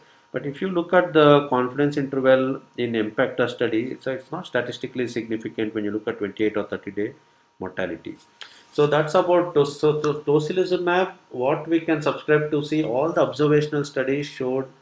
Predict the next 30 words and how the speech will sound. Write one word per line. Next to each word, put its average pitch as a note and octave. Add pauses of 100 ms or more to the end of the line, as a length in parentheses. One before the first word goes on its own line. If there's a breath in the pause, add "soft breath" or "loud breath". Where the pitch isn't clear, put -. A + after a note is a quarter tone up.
(580 soft breath)
clinical B2+
benefit B2
and A2
some A#2
mortality G#2+
benefit, G2
but A#2
the A2
randomized C#3+
control B2
trials B2
failed C#3+
to C#3
show A#2+
any A2
mortality G2+
benefit. G2 (460 soft breath)
So C3
what B2
we F3
can E3+
summarily D3+
say C#3
is, D3
now C3
there C3+
is C#3
a C#3+
new C3+
study C#3